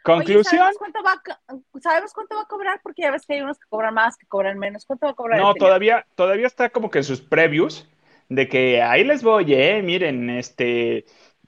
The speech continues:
Speaker 1: lo que se viene y preparando sorpresas y así de, ah, pues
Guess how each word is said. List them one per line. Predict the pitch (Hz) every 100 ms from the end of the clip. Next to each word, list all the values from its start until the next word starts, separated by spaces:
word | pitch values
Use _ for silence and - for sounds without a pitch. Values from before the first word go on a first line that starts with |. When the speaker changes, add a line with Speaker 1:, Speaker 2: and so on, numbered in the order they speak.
| _ - -
Speaker 1:
lo | 156 151
que | 156
se | 143 131
viene | 151 180 175 131
y | 127
preparando | 143 131 147 160 190 226
sorpresas | 208 151 151 156 156 131
y | 127
así | 123 147
de, | 139 120 _ _ _ _ _ - 269
ah, | 320 392 466 494 494 440 - -
pues | 370 330